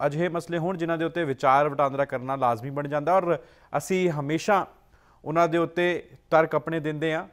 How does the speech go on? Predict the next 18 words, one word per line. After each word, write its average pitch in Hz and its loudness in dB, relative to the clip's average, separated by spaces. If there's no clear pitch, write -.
ਤੇ 143 -4
ਨਾਲ 139 0
ਆਪਣੇ 143 -2
ਸੁਜੈਸ਼ਨਸ 127 -4
ਵੀ 147 -4
ਰੱਖਦੇ 143 -2
ਹਾਂ 143 -6
ਤੇ - -12
ਨਾਲ 127 -2
ਆਪਣੇ 127 -6
ਫੀਡਬੈਕ 120 -2
ਵੀ 127 -8
ਦਿੰਦੇ 123 -8
ਹਾਂ 127 -12
ਤੇ - -10
ਕੋਸ਼ਿਸ਼ 170 -4
ਕਰਦੇ 185 4
ਹਾਂ 196 0